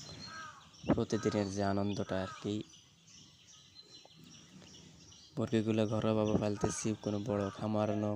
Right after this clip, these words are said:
কোনো কিছু না, শখ করে পালতেছি, আমার শখের খামার। তো আজকে এদের বয়স চলতেছে একুশ দিন। একুশ দিনে আলহামদুলিল্লাহ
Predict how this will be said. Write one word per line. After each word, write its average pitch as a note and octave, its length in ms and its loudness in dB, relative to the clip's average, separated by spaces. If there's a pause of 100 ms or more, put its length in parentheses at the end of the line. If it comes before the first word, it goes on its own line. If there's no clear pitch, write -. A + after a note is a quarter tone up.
কোনো G#2 240 -2
কিছু - 280 -4
না, G#2 160 -2 (1300)
শখ B2 160 6 (120)
করে G#2+ 180 2
পালতেছি, G2+ 400 -4
আমার G2 180 -4 (100)
শখের G#2+ 380 -6
খামার। F2+ 300 -4 (2250)
তো - 100 0
আজকে G#2 420 2
এদের A#2+ 240 2
বয়স A2+ 340 4 (140)
চলতেছে G#2+ 840 2 (140)
একুশ G#2+ 260 2 (140)
দিন। A2+ 160 6 (2000)
একুশ A2 300 2 (120)
দিনে G2+ 260 2 (1700)
আলহামদুলিল্লাহ G#2+ 680 0